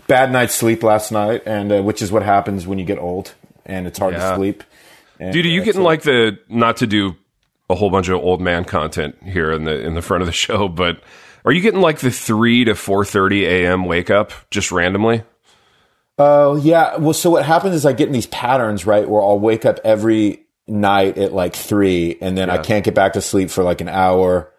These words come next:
Speaker 1: or sometimes that's it. I'm done for the night.
Speaker 2: Mm-hmm.
Speaker 1: And, um, so, yeah, I get into, like, patterns like that, and then
Speaker 2: Yeah.
Speaker 1: I have to, like, <laughs> then, dude, you just have to, like, try, like, you gotta break out of that, because
Speaker 2: Mm-hmm.
Speaker 1: it's like your,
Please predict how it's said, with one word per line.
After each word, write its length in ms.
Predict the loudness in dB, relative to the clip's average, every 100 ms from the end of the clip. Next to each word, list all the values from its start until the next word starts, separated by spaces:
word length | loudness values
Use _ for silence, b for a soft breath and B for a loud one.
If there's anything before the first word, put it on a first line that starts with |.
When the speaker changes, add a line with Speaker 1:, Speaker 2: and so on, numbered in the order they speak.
| -2
Speaker 1:
or 180 | 0
sometimes 440 | 2 0 0 -2 0
that's 220 | -2 0
it. 160 | -2 0
I'm 160 | -4
done 240 | -4 -4 -2
for 120 | -2
the 100 | -2
night. 420 | -2 -2 -2 -6 b b
Speaker 2:
Mm-hmm. 340 | -10 -8 -4
Speaker 1:
And, 260 | -2 -2 2
um, 440 | 2 2 -4 -10 -10
so, 200 | -2 2
yeah, 180 | 4 4
I 60 |
get 140 | 2 0
into, 120 | 0
like, 180 | -2 -6
patterns 460 | -10 -6 -4 -4 -2
like 180 | -2
that, 300 | -2 -2 -2 -2
and 120 | 0
then 220 | 2 0
Speaker 2:
Yeah. 160 | -4 -8 b b
Speaker 1:
I 100 | 0
have 180 | 0 2
to, 100 | 2
like, 300 | 4 2 0
<laughs> 20 |
then, 300 | -2 -2 -4
dude, 240 | 2 2 4
you 80 | 0
just 180 | -2 -6
have 120 | -6
to, 60 | -4
like, 180 | -4
try, 180 | -4 -10 -10 -8
like, 260 | -2 -2 -4 _ _
you 80 | 0
gotta 160 | 0
break 300 | 2 0 0 0
out 180 | 2 2
of 140 | 2
that, 320 | -2 -6 -8 _ _
because 200 | -6 -4
Speaker 2:
Mm-hmm. 80 | -4
Speaker 1:
it's 80 | 0
like 180 | 0 2
your, 240 | -2 -2